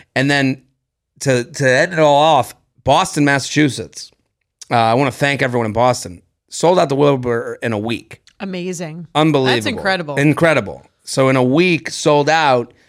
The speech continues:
Speaker 1: So I took a chance on a young kid named Jared Freed, and I am
Speaker 2: Booked
Speaker 1: adding
Speaker 2: another
Speaker 1: a
Speaker 2: night.
Speaker 1: second show.
Speaker 2: At the Wilbur.
Speaker 1: At the Wilbur. So people, if, I mean, if you,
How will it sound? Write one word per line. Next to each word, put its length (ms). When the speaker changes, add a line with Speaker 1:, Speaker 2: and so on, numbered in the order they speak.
Speaker 1:
So 140
I 40
took 220
a 40
chance 920
on 100
a 40
young 320
kid 320
named 240
Jared 360
Freed, 500
and 600
I 280
am 260
Speaker 2:
Booked 120
Speaker 1:
adding 360
Speaker 2:
another 140
Speaker 1:
a 20
Speaker 2:
night. 80
Speaker 1:
second 340
show. 480
Speaker 2:
At 200
the 80
Wilbur. 400
Speaker 1:
At 260
the 80
Wilbur. 480
So 180
people, 600
if, 240
I 220
mean, 280
if 140
you, 80